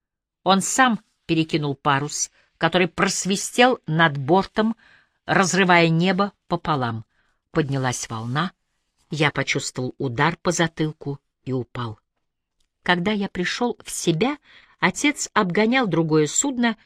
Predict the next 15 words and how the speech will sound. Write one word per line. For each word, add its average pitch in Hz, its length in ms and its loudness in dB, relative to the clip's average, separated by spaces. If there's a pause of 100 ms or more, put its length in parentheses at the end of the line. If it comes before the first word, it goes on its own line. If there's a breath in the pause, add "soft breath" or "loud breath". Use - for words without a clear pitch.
(180)
в 160 160 2
нескольких 254 640 2
футах - 460 -6
от 143 260 -4
финишной 139 480 -6
линии. 117 420 -8 (460)
Дождь 165 580 2
стих, - 560 -6 (380 soft breath)
и 180 100 2
в 185 80 -2
последний 240 440 0
момент 240 360 2
он 220 100 2
успел 220 320 4
поймать 208 440 2